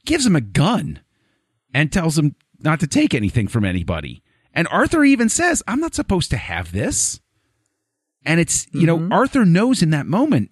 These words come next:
Speaker 1: "No, no, no, this is not a good thing to do." And so I, I think that there's such a, I ponder sometimes whether some of the reaction to the film is because it makes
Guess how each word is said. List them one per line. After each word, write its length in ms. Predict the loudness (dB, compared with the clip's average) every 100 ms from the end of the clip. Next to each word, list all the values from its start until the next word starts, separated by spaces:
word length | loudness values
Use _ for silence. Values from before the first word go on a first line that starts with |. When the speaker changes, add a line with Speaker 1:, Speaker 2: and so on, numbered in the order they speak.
| -2
Speaker 1:
"No, 180 | 0
no, 140 | 2 2
no, 260 | 2 0
this 180 | 0 0
is 140 | -2 -2
not 180 | -2
a 60 | -2
good 340 | -2 -2 -2
thing 300 | -2 -2 0 0
to 120 | -2
do." 440 | -2 -4 -4 -8 -16 _ -20 _ _
And 240 | -2 0 0
so 400 | 2 2 2 0
I, 260 | -2 -2
I 40 | 0
think 180 | 0 0
that 140 | 0
there's 200 | 2 2
such 300 | 0 -2 -2
a, 260 | -2 -2 -6 -12 _ _ _ _ _ -4
I 80 | -4
ponder 460 | -2 -2 0 0
sometimes 680 | 0 0 0 -2 -2 -4 -4
whether 320 | -2 0 -2 -6 _ _ -16
some 280 | -4 0 0
of 60 |
the 80 | 0
reaction 800 | -4 -6 -6 -6 -6 -6 -8 -14 _ _ _ _ _ _ _ _ -16 -2
to 140 | 0
the 80 | 0
film 460 | -2 -4 -4 -8 -12 _ _ _ _ _ _
is 340 | -2 0 2 0
because 760 | -2 0 0 0 -2 -4 -8 -12 _ -6
it 200 | -6 -2
makes 580 | -2 -2 -4 -6 -8